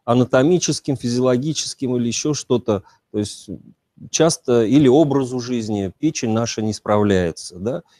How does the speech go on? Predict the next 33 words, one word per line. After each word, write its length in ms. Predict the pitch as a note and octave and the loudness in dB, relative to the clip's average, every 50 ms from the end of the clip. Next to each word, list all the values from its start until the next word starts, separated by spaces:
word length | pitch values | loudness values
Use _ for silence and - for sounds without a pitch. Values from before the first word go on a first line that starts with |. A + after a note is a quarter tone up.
| _ _ | _ _
то 80 | - C3 | -4 -4
есть 160 | C3 - - | -4 -2 0
ей 100 | G3+ F#3+ | 0 2
нужно 580 | D3+ C#3+ D3 C3 B2+ B2+ A#2+ C#3 C3+ G2+ C#2+ D2+ | 4 2 2 2 2 2 2 2 0 -2 -4 -6
оказывать 460 | F#2+ - B2 B2+ A2+ A2+ G#2+ G#2 - _ | -6 -4 -4 -2 -2 -2 -4 -4 -6 _
помощь 340 | - B2+ B2+ A#2+ A2+ G#2 - | -6 -6 -4 -4 -6 -6 -8
всяческую 600 | - - G#2+ G2+ - - - - - _ - F2 F2+ | -8 -4 -4 -4 -4 -6 -12 -16 -16 _ -10 -10 -10
и 40 | |
так 220 | - - F#2+ F#2+ F#2+ | -6 -6 -6 -4 -4
далее, 260 | F#2+ F#2 E2 E2+ E2+ _ | -4 -6 -6 -8 -10 _
поддержку. 520 | - G2 F#2+ F#2 F#2 D#2+ D2+ - - _ _ _ _ _ _ _ _ _ - | -8 -6 -6 -6 -6 -8 -10 -12 -18 _ _ _ _ _ _ _ _ _ -6
То 60 | A2+ | -4
есть, 280 | A2 A2 - - - - | -4 -4 -4 -8 -10 -8
э, 500 | G#2 G2 A#2+ A#2 A2 A2+ A2 A2 A2 A2 - | -6 -4 0 2 2 4 4 4 2 2 0
существует 540 | - - - - - - E3 D#3+ D3+ C3 | -2 -4 -4 -2 2 4 4 4 4 4
достаточно 720 | B2+ C#3 C#3 - D3+ C#3+ C3+ - - - C#3 C3 B2+ A#2+ - _ _ _ _ - | 0 -2 0 0 0 0 0 0 -4 -4 -2 -2 -2 -2 -4 _ _ _ _ -14
большой 720 | B2 A#2+ F#2 A2+ B2+ B2+ C3 C#3+ D3 - - F#3 F3+ D3+ | -12 -12 -10 -4 0 0 0 2 2 2 4 6 6 6
арсенал, 640 | A#2+ A2+ - - - B2+ B2 A#2 G#2+ F#2+ F#2 F2+ - _ _ | 4 4 0 -2 -2 -2 0 2 2 2 2 0 -4 _ _
э, 160 | F2 E2+ G2+ F#2 - | -8 -8 -8 -8 -8
препаратов 720 | - G2+ - - - - G#2+ G#2 G2 - F#2+ F2+ _ _ | -10 -6 -2 -2 0 0 0 -2 -4 -6 -12 -18 _ _
в 120 | - F2 G2 | -16 -12 -12
этом 260 | F#2 - - F#2+ F#2 | -12 -12 -12 -12 -12
отношении, 600 | F#2+ - - G2 G2+ - - - E3 E3 C#3+ A2+ | -12 -10 -10 -10 -10 -8 -8 -8 -8 -6 -6 -6
но 180 | G#2 G#2+ A#2+ C3+ | -4 -4 -2 -2
мы 100 | C#3 D3 | -2 -4
создавали 580 | - - - A2 G#2+ G#2+ G#2+ A#2 B2+ C3+ B2 G#2 | -4 -6 -6 -4 -2 0 2 2 2 0 0 -2
именно 240 | G2 G#2 G#2 G#2 F#2 | -2 -4 -4 -6 -8
пищевой 480 | - - - - - C3 C#3 D#3+ F3+ | -8 -10 -10 -8 -4 -2 0 0 2
продукт, 400 | F3 D3+ D3+ C#3+ B2 A2+ G#2 - _ _ _ _ _ _ _ | 2 2 0 2 2 0 -2 -4 _ _ _ _ _ _ _
чтобы 360 | _ - A#2 G#2 - - A2+ A2 | _ -10 -10 -10 -8 -8 -8 -6
эффект 260 | - - A#2+ G#2+ G#2 | -2 0 0 0 0
был 260 | G2+ G2+ A2 G#2 G#2 G#2+ | -2 -2 0 0 0 0
мягкий, 580 | A2 C3+ D3+ E3 D#3+ _ _ - D#3+ D3+ D3+ | 0 -2 -2 -4 -6 _ _ -6 -6 -6 -8